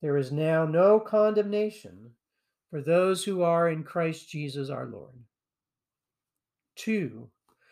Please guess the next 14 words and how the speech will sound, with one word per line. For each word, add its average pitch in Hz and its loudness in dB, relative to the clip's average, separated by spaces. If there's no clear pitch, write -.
our 175 4
present 202 6
sufferings 202 4
do 165 -4
not 175 0
even 175 -2
compare 175 -6
with 165 -8
the 151 -6
future 180 -8
glory 160 0
that 143 -4
awaits 151 -8
us. - -20